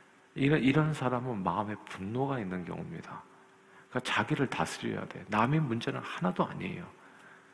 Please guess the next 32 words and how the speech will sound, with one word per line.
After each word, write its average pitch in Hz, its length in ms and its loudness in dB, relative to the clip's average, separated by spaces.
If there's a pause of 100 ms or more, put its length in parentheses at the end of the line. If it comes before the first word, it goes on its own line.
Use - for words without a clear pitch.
(200)
근데 143 200 4
그런 156 340 8
사람일수록 135 800 0
다른 147 360 4
사람의 120 460 0
잘못을 98 440 -2
들어서 101 520 -4
공격을 120 600 2
하더라고. - 520 -4 (760)
자기를 113 440 0
살펴야 113 440 -4
되는 90 260 -6
그 - 80 -6
시간에. - 360 -4 (1200)
말이 117 360 8
거친 - 380 -2
사람의 104 460 -2
특징은 - 480 -6
그 107 80 -2
마음이 90 680 -2 (420)
거친 - 400 -2
겁니다. 98 280 0 (100)
분노가 131 420 -2
있는 87 240 -6
거예요. - 160 -12 (800)
부정적인 143 640 6
언어 117 280 4
습관이 101 520 -2
있으면 92 380 -6
맨날 190 340 6
안 95 200 2
된대. 85 320 -4